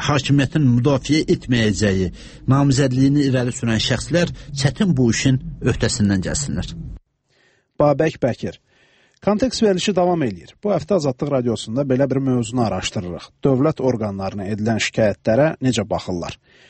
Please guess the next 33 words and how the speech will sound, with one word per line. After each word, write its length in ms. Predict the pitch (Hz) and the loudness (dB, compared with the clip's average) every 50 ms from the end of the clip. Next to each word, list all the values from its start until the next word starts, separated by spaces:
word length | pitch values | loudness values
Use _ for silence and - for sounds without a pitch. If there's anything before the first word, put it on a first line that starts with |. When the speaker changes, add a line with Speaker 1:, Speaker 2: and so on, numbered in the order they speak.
| _ - | _ -4
Speaker 2:
Bu 100 | - 190 | 0 2
gün 80 | 220 190 | 2 4
söhbətimiz 600 | - 190 170 - 156 139 - 143 165 185 156 - - | 4 2 2 2 2 0 0 0 -2 -2 -2 -2 0
polisə 400 | - 147 139 127 123 - 147 117 | 0 2 2 0 0 -2 -2 -2
şikayətlər 540 | - - - 101 87 85 - - 87 82 82 | -2 -2 -2 -2 -2 -2 -2 -2 -2 -2 -4
haqqındadır. 480 | - - 104 95 90 92 85 - - - _ _ _ _ _ _ _ _ _ _ _ - | -4 -4 -2 -2 0 -2 -2 -4 -6 -12 _ _ _ _ _ _ _ _ _ _ _ 0
Amerika 340 | 185 208 247 226 - 247 196 | 2 2 2 2 2 2 2
Dövlət 320 | 202 196 190 196 - - | 2 2 2 0 -2 -2
Departamenti 600 | 185 - 175 160 - - 170 156 143 123 - 180 | -2 0 0 0 0 0 -2 -2 -2 0 0 0
Azərbaycanda 560 | 170 139 139 135 135 127 120 131 127 139 147 139 | 0 0 0 -2 0 0 0 0 0 0 0 -2
insan 240 | 127 - 151 135 | -2 0 0 -2
haqlarının 400 | 120 - - 120 113 110 120 120 120 | 0 0 0 0 0 0 -2 -2 -2
vəziyyəti 380 | 120 110 107 113 110 - 135 | -2 -2 -2 -2 -2 0 0
ilə 100 | 131 123 | 0 0
bağlı 300 | 113 107 110 104 104 110 | 2 0 0 2 0 0
son 220 | 113 - 143 131 117 | -2 0 0 0 0
hesabatında 640 | 120 110 - 120 104 104 104 - - 113 113 123 113 | -2 -2 -4 -2 -2 -2 -2 -2 -2 -2 -2 0 0
deyir 220 | 117 117 123 120 - | 0 0 -2 -2 0
ki, 140 | - 190 196 | 0 0 2
hüquq 240 | 165 180 185 160 156 | 2 0 -2 0 2
mühafizə 340 | 139 131 123 117 117 139 131 | 2 2 2 2 2 2 2
orqanları 580 | 131 120 107 113 107 104 101 101 104 131 160 175 | 2 2 0 -2 -2 -2 -2 0 0 0 0 0
cəzasızlıq 800 | 160 - - 143 131 123 131 117 - - 127 120 120 135 - - | 0 0 0 0 2 2 0 0 0 -2 -2 -2 -2 -2 -2 -2
şəraitində 500 | - 98 92 90 90 - 98 95 95 - | -2 -2 -2 -2 -4 -4 -4 -6 -4 -2
fəaliyyət 360 | - 98 92 90 87 - - - | -2 0 0 -2 -4 -4 -4 -6
göstərirlər 560 | - - - 120 107 113 123 147 185 190 160 | -4 -2 0 0 2 2 4 2 2 2 2
və 100 | 170 156 131 | 2 0 0
ölkədə 440 | 117 - 127 110 101 120 131 147 - - | 0 -2 -4 -4 -2 -2 -2 -2 -2 -2
korrupsiyaya 880 | - 117 110 107 127 135 - - - - 104 95 92 92 101 110 123 - _ _ | -2 -2 -2 0 -2 -4 -4 -4 -4 -2 0 0 0 2 0 0 -2 -2 _ _
ən 200 | - 135 139 139 | 0 0 0 0
çox 240 | - - 127 117 - | 0 0 0 0 0
bulaşmış 540 | - 98 98 90 - - 95 98 98 - 92 | -2 0 0 0 -2 -2 -4 -6 -4 0 0
orqanlardır. 680 | 127 113 98 - 82 78 76 67 - - - - | 0 2 0 -2 -4 -6 -8 -10 -12 -12 -14 -18